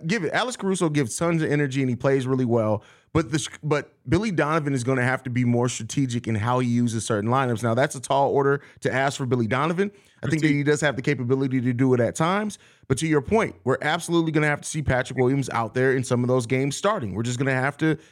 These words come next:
Speaker 1: have to do it. Like, it is what it is. And hopefully Billy Donovan isn't stubborn enough to not move off that and not make those changes, but we'll see.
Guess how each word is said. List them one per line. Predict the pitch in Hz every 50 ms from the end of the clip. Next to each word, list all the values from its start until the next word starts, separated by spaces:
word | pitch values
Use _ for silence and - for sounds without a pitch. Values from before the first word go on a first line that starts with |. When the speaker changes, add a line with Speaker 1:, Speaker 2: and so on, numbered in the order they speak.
| _ -
Speaker 1:
have | 160 170 165
to | - 165
do | 151 202 240 208 135
it. | - -
Like, | - 127 135 117
it | 143 147
is | 151 160 170 165 165
what | 170 190 190
it | 196 196
is. | 226 233 185 - - - - - _ -
And | 120 131 135 131 123 - - - - _ _ _ _ _
hopefully | - 165 170 170 - 196
Billy | 180 156 180 170 165 160
Donovan | 156 151 160 165 156 151 165 156
isn't | 120 156 143 143 147 123
stubborn | - - - 143 143 127 151 147
enough | 143 139 143 147 147 -
to | - 117
not | 120 127 131 - - -
move | 139 135 135 117 113
off | - 120 131 131 -
that | - 139 147 139
and | 131 123
not | 123 120 92
make | 127 127 -
those | - 127 117 113 -
changes, | - 139 135 151 170 185 208 226 - - _ _ _ -
but | - 113
we'll | 123 131 127
see. | 117 - - -